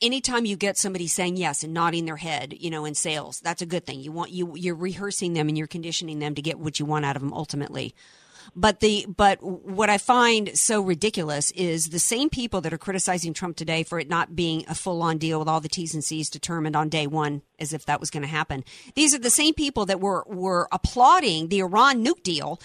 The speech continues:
which had terms and conditions, which was a deal that had no verification. It was based on the honor system. That was basic, that was actually giving the,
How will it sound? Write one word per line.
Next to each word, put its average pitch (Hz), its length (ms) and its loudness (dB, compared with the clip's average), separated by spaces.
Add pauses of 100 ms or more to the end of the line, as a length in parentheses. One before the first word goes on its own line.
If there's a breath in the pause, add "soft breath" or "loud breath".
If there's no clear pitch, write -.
(300 loud breath)
which 262 200 2
had 240 200 4
terms 381 320 2
and 277 100 0
conditions, 202 540 0
which 226 180 -4
was 247 140 0
a 247 60 2
deal 285 280 2
that 277 140 4 (200)
had 208 240 0
no 247 120 6
verification. 220 720 0
It 156 40 -6
was 165 100 -2
based 196 280 0
on 175 100 0
the 165 140 0
honor 190 280 4
system. 156 480 0 (340 loud breath)
That 226 100 0
was 214 140 -2
basic, 285 360 6
that 190 260 2
was 185 180 0
actually 277 420 4
giving 190 360 2
the, 165 160 0